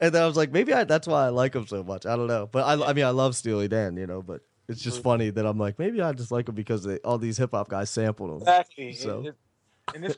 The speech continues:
Speaker 2: crazy. It's crazy how all that stuff ties in together. Like, so it's like, it's,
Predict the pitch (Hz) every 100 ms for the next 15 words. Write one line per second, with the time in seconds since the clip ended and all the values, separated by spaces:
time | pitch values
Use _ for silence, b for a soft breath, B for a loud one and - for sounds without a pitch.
0 | 131 202 214 156 160 - 180 180 165 156
1 | 143 147 147 143 151 135 147 139 131 127
2 | 113 131 127 113 113 110 107 - 113 117
3 | 113 110 104 101 120